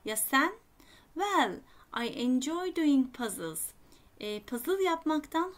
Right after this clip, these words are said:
hoşlanırım. But skipping rope is my favorite. İp atlamak benim favorim. Can you climb mountains? Dağlara tırmanabilir misin?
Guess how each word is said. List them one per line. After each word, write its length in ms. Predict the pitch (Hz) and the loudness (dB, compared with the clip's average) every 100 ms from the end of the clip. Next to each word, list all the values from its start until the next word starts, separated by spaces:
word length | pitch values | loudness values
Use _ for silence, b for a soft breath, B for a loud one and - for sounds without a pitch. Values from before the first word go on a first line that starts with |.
| - | -6
hoşlanırım. 920 | 294 - 302 285 277 190 180 269 381 - B B - | -4 -2 4 6 6 4 -2 -4 -4 -10 B B -16
But 500 | 196 214 208 330 - b b - | -2 2 2 -2 -8 b b -12
skipping 840 | - 381 - 392 381 262 233 254 | -8 -6 0 0 0 -2 -2 -6
rope 360 | 285 285 - - | -2 -2 -2 -6
is 280 | 285 359 - | -4 -4 0
my 300 | 330 302 294 | 0 2 0
favorite. 640 | - 294 269 208 170 - - - - | -2 -2 -2 -2 -4 -6 -14 -14 -4
İp 180 | 370 - | -2 0
atlamak 720 | 269 269 214 175 208 359 - b _ | 0 -2 -8 -4 -4 -4 -8 b _
benim 340 | 208 214 294 381 | -6 -2 -2 -2
favorim. 600 | - 339 302 254 202 - - _ b b b b b | -4 -2 0 0 0 -4 -14 _ b b b b b
Can 140 | - 247 | -4 0
you 200 | 277 370 - | 0 -2 0
climb 400 | 370 349 339 311 | 2 4 2 2
mountains? 1000 | 285 277 269 247 - 214 190 277 359 - b b b 214 | 4 4 2 0 -4 -8 -4 -2 -2 -4 b b b 0
Dağlara 460 | 247 285 302 339 403 | 2 4 2 0 -4
tırmanabilir 720 | - 339 320 311 285 277 330 | -2 2 4 4 4 2 2
misin? 640 | 247 - - 160 208 294 | 0 -2 -8 -8 0 0